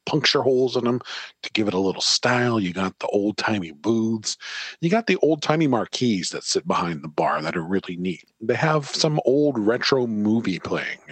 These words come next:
in the background for no reason. You can't hear it. It's just on. You got the cool telephones. You got the, um, the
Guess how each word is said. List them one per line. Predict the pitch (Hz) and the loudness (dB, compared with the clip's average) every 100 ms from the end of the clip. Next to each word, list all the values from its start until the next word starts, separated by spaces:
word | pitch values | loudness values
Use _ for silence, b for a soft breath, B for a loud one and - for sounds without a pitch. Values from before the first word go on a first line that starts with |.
| - | -14
in | 80 | -14
the | - | -6
background | 76 - - 60 - | -4 -4 -4 -6 -8
for | - | -12
no | - - - | -10 -10 -12
reason. | - - - | -12 -12 -10
You | 175 | -6
can't | - 135 - | -2 -2 0
hear | 113 | 0
it. | 135 | 0
It's | - - | -4 -4
just | - - | -6 -4
on. | - - - - B B B B - | -4 -4 -6 -12 B B B B -8
You | 104 | -2
got | 110 - | -2 -2
the | |
cool | - 127 113 | -2 0 0
telephones. | - 135 151 - 156 160 165 156 - | 0 0 2 2 0 0 -4 -8 -6
You | 135 | 0
got | 151 147 - - | 0 0 -6 -2
the, | 143 139 139 | 0 2 4
um, | 135 135 123 131 | 4 2 -2 -2
the | 135 | 0